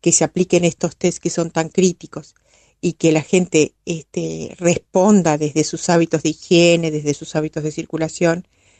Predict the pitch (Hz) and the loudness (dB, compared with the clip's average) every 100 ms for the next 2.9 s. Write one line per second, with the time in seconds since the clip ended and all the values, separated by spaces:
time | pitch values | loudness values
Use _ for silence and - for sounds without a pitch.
0 | _ - 165 - 165 - 180 165 160 165 | _ 0 0 4 2 2 0 2 2 0
1 | - - 151 151 - 156 151 151 151 147 | -2 0 2 2 -2 -6 -4 -4 -4 -4
2 | 143 147 147 143 135 139 139 139 | -2 -2 -2 -6 -10 -12 -12 -14